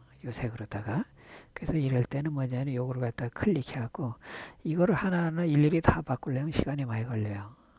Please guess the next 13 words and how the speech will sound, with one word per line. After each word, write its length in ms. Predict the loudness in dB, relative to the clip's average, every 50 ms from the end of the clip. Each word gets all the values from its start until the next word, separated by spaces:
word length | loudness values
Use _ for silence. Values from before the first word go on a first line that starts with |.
| _ _ _ _ _ -14 -12
그러니까는 500 | -10 -10 -10 -10 -8 -8 -6 -6 -6 -6
이렇게 260 | -8 -8 -6 -6 -8
클릭해서, 960 | -8 -6 -2 0 0 0 0 -2 -6 -8 -6 -6 -4 -2 -2 0 0 -2 -2 _ _ _ -20 -20 -20 -20 -20 -20 -20 -20 -20 -20 _ _ _
자, 400 | -12 -6 -2 -2 0 0 -2 -4 -10 _ -20 -20 -20 -20 -6 -2
색상, 880 | 0 0 2 0 -2 -4 -6 -8 -10 -4 0 0 2 2 2 0 -2 -6 -10 _ _ _ _ _
추가, 720 | -16 -16 -14 -14 -10 -10 -8 -2 0 2 4 4 4 2 0 -2 _ _ _ -20 -20 -20 -20 -20 -20 -18 _
추가로 400 | -12 -2 4 6 6 6 6 6
하면 180 | 4 4 2 2
안 160 | 2 2 2
되겠죠? 640 | 2 2 0 0 0 -2 -2 -2 -2 -4 -8 -14 -14
수정을 400 | -12 -6 -4 -2 -2 -2 0 -2
해야 140 | -2 -2
되니까. 520 | -2 -4 -4 -4 -6 -4 -2 0 0 0